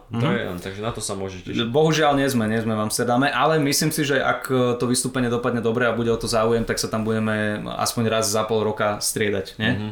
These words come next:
Speaker 2: Či?
Speaker 1: Áno.
Speaker 2: Či-, čo sa tak pozeráš na mňa?
Speaker 1: No, svieti mi slnko do očí, <laughs> tak.
Speaker 2: <laughs>
Speaker 1: O, áno, akože chce-, snažíme sa, chceme chodiť takto, že do zahraničia pre slovenskej komunity, ale tak uvidíme, že ako to bude,
Speaker 2: Mhm.
Speaker 1: o, toto. E, ešte mi, e, lebo mi napadlo, že,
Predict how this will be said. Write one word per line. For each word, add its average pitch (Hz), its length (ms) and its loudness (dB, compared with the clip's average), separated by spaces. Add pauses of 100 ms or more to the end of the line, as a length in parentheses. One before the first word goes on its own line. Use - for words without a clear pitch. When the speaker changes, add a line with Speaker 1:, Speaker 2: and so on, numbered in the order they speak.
(140)
Speaker 2:
Či? - 140 -4 (920)
Speaker 1:
Áno. 87 280 -2 (360)
Speaker 2:
Či-, - 160 -6
čo 127 80 0
sa 117 120 -2
tak 104 120 -2
pozeráš 107 300 -2
na 107 100 -4
mňa? 104 160 -4 (400)
Speaker 1:
No, 95 160 -4
svieti 135 300 -2
mi 113 80 -2
slnko 123 320 0
do 110 120 0
očí, 139 420 2
<laughs> - 20 0
tak. 156 180 2
Speaker 2:
<laughs> 160 40 0 (1300)
Speaker 1:
O, 120 280 2
áno, 190 260 2
akože 139 300 0
chce-, 131 240 -2
snažíme 135 380 -2
sa, 101 280 0
chceme 107 220 -6
chodiť 92 320 -4
takto, 85 300 -6
že 85 180 -6
do 82 160 -4
zahraničia 87 560 -4
pre 82 100 -10
slovenskej 85 400 -10
komunity, 87 480 -6
ale 90 180 2
tak 87 120 -8
uvidíme, 92 320 -6
že 85 160 -6
ako 90 180 -8
to 85 120 -14
bude, 87 280 -6
Speaker 2:
Mhm. 120 300 2 (320)
Speaker 1:
o, 87 280 -2
toto. - 360 -14
E, 95 160 0
ešte 123 240 0
mi, 143 100 -2
e, 107 220 -4
lebo 107 180 -4
mi 117 160 -2
napadlo, 110 380 0
že, 101 320 -4